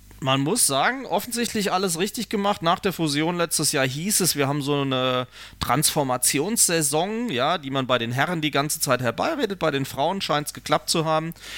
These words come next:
und ist jetzt in der Lage, in einem gefestigteren Kader da auch anzugreifen, zumal so viele, äh, Transfers gab's auch da nicht. Ich glaub, der Markt ist aber auch einfach fürchterlich eng, wenn du mal guckst. Ich mein,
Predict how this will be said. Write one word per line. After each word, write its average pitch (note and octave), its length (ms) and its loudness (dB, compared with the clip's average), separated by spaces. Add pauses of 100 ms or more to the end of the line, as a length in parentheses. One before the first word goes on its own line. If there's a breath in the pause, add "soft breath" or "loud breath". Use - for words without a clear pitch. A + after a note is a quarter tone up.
(260 loud breath)
und C#3+ 320 0
ist D3 180 2
jetzt D#3+ 220 2
in D#3+ 120 -2
der D3 120 2
Lage, E3 520 0
in C#3 200 -4
einem C#3 140 -4
gefestigteren C#3 840 0
Kader D3+ 560 0
da A#2+ 220 0
auch C3 260 -4
anzugreifen, C3+ 680 0
zumal C3+ 360 0
so F3 200 0
viele, F#3 640 -4 (480 loud breath)
äh, C3+ 180 2
Transfers D3+ 720 2
gab's - 420 2
auch E3 300 0
da F3 280 0
nicht. G3 380 -2
Ich - 100 0
glaub, F3 220 0
der D#3 140 2
Markt E3 340 0
ist D3 140 2
aber C#3+ 180 0
auch C3+ 80 -4
einfach C#3 320 -2
fürchterlich - 720 -4
eng, D3+ 180 0
wenn A#2 100 2
du A#2 60 -2
mal A2+ 160 0
guckst. - 300 -2
Ich - 100 0
mein, C3+ 240 2